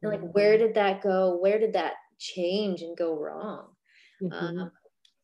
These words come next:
Speaker 1: and I think those are the kind of questions we need to be asking and, and just kind of switching the narrative a little bit.
Speaker 2: Right. Yeah, it's a, such an interesting perspective to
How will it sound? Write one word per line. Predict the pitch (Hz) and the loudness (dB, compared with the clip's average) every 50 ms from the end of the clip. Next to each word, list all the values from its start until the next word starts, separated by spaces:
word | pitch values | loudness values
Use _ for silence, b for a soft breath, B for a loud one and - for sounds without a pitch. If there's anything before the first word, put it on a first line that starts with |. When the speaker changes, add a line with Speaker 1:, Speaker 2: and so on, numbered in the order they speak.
| _ - | _ -10
Speaker 1:
and | 190 185 180 | -8 -6 -6
I | 180 | -4
think | 180 202 196 190 190 | -2 -2 -2 0 0
those | 180 175 185 | 0 0 0
are | 202 208 185 | 0 0 0
the | 156 156 | -2 -4
kind | 156 - 175 160 147 | -6 -6 -8 -8 -8
of | 147 | -8
questions | - 180 165 175 175 - 180 170 165 | -6 -6 -6 -6 -6 -8 -10 -8 -8
we | 175 | -8
need | 170 170 165 165 | -6 -6 -6 -6
to | 160 | -6
be | 165 165 151 | -6 -6 -6
asking | 160 156 165 185 190 - - 175 156 151 156 160 151 _ _ _ - | -6 -8 -8 -8 -12 -12 -12 -12 -12 -12 -14 -18 _ _ _ _ -12
and, | 165 175 165 160 156 156 160 156 156 - _ 190 _ - | -10 -10 -8 -8 -10 -10 -10 -12 -14 -16 _ _ _ -14
and | 185 175 175 175 170 | -12 -12 -12 -10 -8
just | 165 170 165 - | -8 -10 -10 -10
kind | - 190 175 170 175 | -10 -10 -8 -8 -8
of | 160 156 - - - _ _ _ _ _ _ _ _ _ | -8 -10 -14 -20 -20 _ _ _ _ _ _ _ _ _
switching | - - - 202 196 196 202 208 185 | -14 -4 -2 -2 -2 -2 -2 -6 -6
the | 170 160 | -6 -6
narrative | 160 160 160 165 175 190 190 170 - - | -8 -8 -6 -4 -2 -2 -2 -4 -6 -8
a | - - | -12 -12
little | - - 135 | -10 -10 -10
bit. | 131 - 107 - - - - - - _ _ _ _ _ _ _ _ _ _ _ _ _ - | -8 -8 -8 -8 -8 -10 -14 -20 -20 _ _ _ _ _ _ _ _ _ _ _ _ _ -4
Speaker 2:
Right. | 170 170 170 170 170 170 - - _ b b b b b b b b b b b | -2 0 2 2 2 0 -2 -4 _ b b b b b b b b b b b
Yeah, | - 190 190 180 180 | 4 6 6 6 6
it's | - 190 185 - 202 | 4 2 2 2 0
a, | 180 | 0
such | 175 - 208 190 185 - | 2 4 2 2 2 2
an | 185 | 0
interesting | 180 180 170 175 165 - 180 170 170 | 0 -2 -2 -4 -6 -6 -6 -6 -6
perspective | 165 156 - - 175 175 170 - - 151 139 139 | -8 -8 -2 2 2 2 4 4 0 0 0 0
to | 160 156 | -4 -4